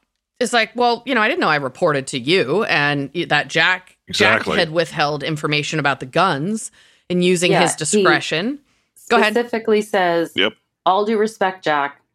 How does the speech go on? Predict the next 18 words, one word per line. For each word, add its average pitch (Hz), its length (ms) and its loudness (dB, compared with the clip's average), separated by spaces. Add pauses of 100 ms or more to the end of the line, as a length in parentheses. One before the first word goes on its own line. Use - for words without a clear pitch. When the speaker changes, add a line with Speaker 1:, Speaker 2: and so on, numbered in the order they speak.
(120)
Speaker 3:
but 156 160 -6
since 196 260 -2
when 180 180 2
do 165 100 2
I 151 80 2
report 147 500 -2
to - 100 -8
you?" - 280 -4 (760)
And 165 240 0
in 196 260 0
this 214 200 0
moment, 170 600 0
they 135 120 2
Speaker 2:
Right. - 80 0
Speaker 3:
cut 175 180 -2
to 170 60 -10
Saeed's 170 560 -2
face, 151 460 -2